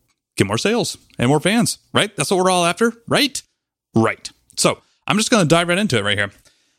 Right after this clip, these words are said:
Number one, actually, I'll just list them off. C L V, M R R, cash flow, C P L, B R P L. I actually made that one up.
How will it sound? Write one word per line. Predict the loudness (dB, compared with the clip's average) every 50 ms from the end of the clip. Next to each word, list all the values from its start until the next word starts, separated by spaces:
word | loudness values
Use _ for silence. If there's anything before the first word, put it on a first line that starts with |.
| _ _
Number | 2 4 6 6 6 4 4 4 2 2 0 0 2
one, | 4 6 6 6 4 2 0 -2 -4 -6 -6 -4 -4
actually, | -4 -2 0 0 0
I'll | 0
just | 0 0 0
list | 0 0 0
them | -2 -4
off. | -4 -4 -2
C | -2 -2 0 2 2 4
L | 2 4
V, | 4 4 4 4 4 2 -2 -4 _ _ _ 2
M | 4 4 4 4
R | 2 2 2 2
R, | 2 2 2 2 0 -2 -4 -12 -20 -14 -6
cash | -4 -2 -2 -2 -2 -4
flow, | 0 2 2 4 4 2 2
C | 2 2 2 2
P | 4 2 2 2
L, | 2 2 2 2 0 -2
B | -4 -6 0 2 4 4 4 4
R | 2 0 0
P | 0 0 2 2 2
L. | 2 2 2 0 -2 -4 -8 _ _ _ _ -4
I | -2 -2
actually | -2 -2 -4 -4 -4
made | -4 -4 -4
that | -4 -4
one | -4 -4 -4
up. | -4 -6 -8